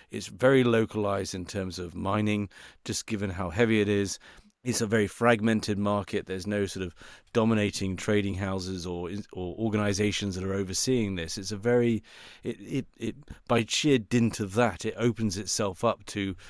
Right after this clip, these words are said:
to this gray and then a black economy in it. And, you know, I guess, can you give us some sense of, of that, of both the, the gray and the black, and indeed how, how sort of black the black is in <laughs> terms of, you know,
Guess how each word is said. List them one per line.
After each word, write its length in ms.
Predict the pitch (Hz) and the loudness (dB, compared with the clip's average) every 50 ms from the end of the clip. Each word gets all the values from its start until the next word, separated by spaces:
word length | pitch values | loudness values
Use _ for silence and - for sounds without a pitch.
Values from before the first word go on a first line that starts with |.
| - - - - _ - | -20 -20 -20 -20 _ -10
to 140 | - 113 107 | -6 -6 -4
this 260 | 98 107 104 - - | -2 -2 -2 -2 -4
gray 420 | 113 107 107 110 113 110 107 104 | -4 -2 2 4 4 6 6 4
and 140 | 104 98 101 | 4 2 0
then 80 | 98 95 | 0 -2
a 80 | 90 | -2
black 340 | - - 110 104 95 - - | -2 -2 -2 -2 -2 -2 -6
economy 460 | - - - 117 113 107 95 85 76 | -12 -8 -4 -2 -2 -2 -2 -4 -6
in 100 | 71 71 | -8 -8
it. 140 | 71 65 - | -10 -12 -10
And, 220 | - 104 104 101 - - - - - - - - | -8 -6 -6 -6 -6 -10 -16 -20 -20 -20 -12 -6
you 100 | 120 113 | -2 -2
know, 60 | 104 - _ - | -2 -4 _ -8
I 100 | 107 104 | -8 -4
guess, 200 | 107 131 117 - - - - - | -2 -2 -2 -4 -6 -10 -12 -4
can 120 | - 131 | 0 2
you 80 | 135 131 | 2 4
give 180 | 127 143 135 127 | 4 4 4 4
us 120 | 113 - | 4 2
some 240 | - - 127 117 104 | 2 2 4 4 4
sense 440 | - - - 127 117 101 - - - | 2 2 2 2 2 2 0 -2 -2
of, 220 | 101 95 85 - - - - - - _ _ - - | -2 -2 -4 -8 -16 -20 -20 -20 -20 _ _ -12 -6
of 180 | - 95 92 | -6 -4 -2
that, 240 | 98 113 110 - - _ _ _ - | 0 -2 -2 -2 -6 _ _ _ -8
of 240 | - 107 95 95 98 _ _ - | -8 -8 -8 -8 -12 _ _ 0
both 280 | - 123 123 117 107 - | 4 6 6 6 4 0
the, 180 | - 104 95 92 - - - | -6 -8 -8 -8 -10 -8 -2
the 120 | 113 110 | -2 0
gray 260 | 98 120 120 113 110 | 4 6 6 8 8
and 180 | 110 117 113 110 | 8 6 6 4
the 80 | 104 | 2
black, 420 | 85 - 98 95 98 95 90 - - | 0 0 -2 -4 -4 -6 -6 -6 -6
and 220 | 101 95 95 - - - - - - | -4 -4 -4 -6 -8 -12 -20 -14 -8
indeed 600 | - 101 92 90 - 120 117 110 110 107 101 87 | -6 -6 -4 -2 2 2 4 4 4 2 0 0
how, 260 | 92 104 101 95 92 - | 0 0 0 0 0 -4
how 200 | - - 98 98 | -10 -6 -4 -4
sort 160 | 95 - 104 98 | -4 -4 -6 -6
of 140 | 95 - _ - - - - _ - | -8 -8 _ -20 -20 -20 -16 _ 0
black 240 | 113 110 104 - - | 0 0 0 0 -4
the 80 | 92 | -6
black 320 | 82 110 107 92 87 - 110 | -2 0 0 0 0 0 0
is 280 | 107 101 85 78 80 | 0 0 0 -2 -6
in 120 | 90 87 82 | -6 -6 -6
<laughs> 0 | |
terms 460 | - 113 113 - - - - - 110 | -6 -6 -6 -8 -8 -10 -8 -6 -6
of, 140 | 104 - - - - - - - _ | -6 -8 -10 -14 -18 -20 -20 -14 _
you 100 | - 101 | -6 -4
know, 160 | 95 92 90 | -4 -4 -6